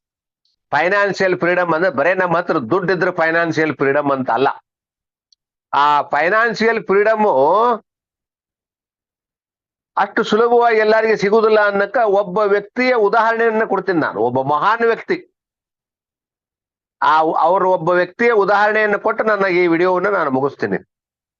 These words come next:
ಅವ್ರ ಹೆಸರು ರಾಕೇಶ್ ಜುಂಜುನವಾಲಾ ಅಂತ ತಿಳ್ಕೊಂಡು. ರಾಕೇಶ್ ಜುಂಜುನವಾಲಾ. ಅವರ ತಂದೆ ಇನ್ಕಮ್ ಟ್ಯಾಕ್ಸ್ ಆಫೀಸರ್ ಆಗಿದ್ರು.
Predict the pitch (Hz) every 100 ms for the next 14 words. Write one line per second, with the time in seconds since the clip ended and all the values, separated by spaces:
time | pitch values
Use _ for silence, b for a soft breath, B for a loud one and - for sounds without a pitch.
0 | _ _ _ _ _ - 151 175 190 262
1 | 254 214 175 185 - 226 208 208 147 185
2 | 190 202 196 175 156 139 113 104 - 82
3 | - - _ _ _ _ _ _ _ _
4 | _ _ - 120 147 156 196 214 208 180
5 | 135 170 170 190 185 156 139 123 - _
6 | _ _ _ _ _ _ _ _ _ _
7 | _ _ _ _ _ _ _ _ _ _
8 | _ - 156 165 165 185 240 226 135 135
9 | 185 214 - _ _ _ _ _ _ _
10 | _ _ _ _ _ _ - 165 180 226
11 | 196 226 - 196 - 208 202 185 147 113
12 | 107